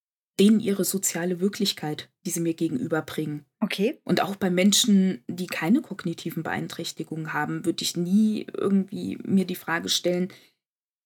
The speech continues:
Speaker 1: hat das wirklich so stattgefunden oder hat das nicht wirklich
Speaker 2: Ja.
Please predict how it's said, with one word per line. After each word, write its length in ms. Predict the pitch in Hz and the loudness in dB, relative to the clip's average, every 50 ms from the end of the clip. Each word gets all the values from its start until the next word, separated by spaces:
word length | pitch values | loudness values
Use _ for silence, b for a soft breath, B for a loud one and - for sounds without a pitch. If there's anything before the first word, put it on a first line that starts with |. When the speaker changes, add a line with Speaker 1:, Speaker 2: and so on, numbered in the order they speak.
| _ - | _ -2
Speaker 1:
hat 140 | - 180 - | 0 2 2
das 160 | 175 - - | 0 2 2
wirklich 260 | 196 196 - 196 196 | 2 2 2 0 0
so 100 | - 196 | 0 0
stattgefunden 760 | 180 - - 170 180 - - 262 247 - 240 220 220 - 202 196 | -2 -2 -2 -6 -6 -4 -4 -4 -2 0 0 0 2 2 2 2
oder 180 | - - 175 170 | 2 0 -2 -2
hat 120 | 175 - | -4 -4
das 160 | 185 - - | -2 2 4
nicht 240 | 233 240 240 - _ _ - | 4 4 2 0 _ _ -10
wirklich 240 | 190 - - 226 214 | -10 -4 0 4 4
Speaker 2:
Ja. 200 | 196 175 - | 4 4 0